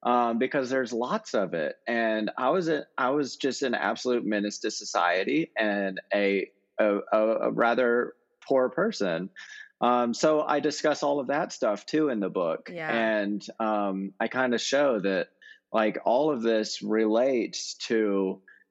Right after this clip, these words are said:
Speaker 1: um, identity and trauma
Speaker 2: Yes.
Speaker 1: and not being open with it and, you know, not being able to express it inside of my family, um,
Speaker 2: Mm-hmm.
Speaker 1: was a, a,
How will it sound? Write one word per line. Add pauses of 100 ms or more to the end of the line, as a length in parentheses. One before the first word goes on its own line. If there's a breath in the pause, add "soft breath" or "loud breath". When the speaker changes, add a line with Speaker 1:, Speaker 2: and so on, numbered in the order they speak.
(120)
Speaker 1:
um, (240)
identity (280)
and (100)
trauma
Speaker 2:
Yes.
Speaker 1:
and
not
being (100)
open
with
it
and, (380 loud breath)
you
know,
not
being
able
to
express
it (240)
inside
of
my
family, (420 loud breath)
um, (180)
Speaker 2:
Mm-hmm.
Speaker 1:
was
a, (600)
a,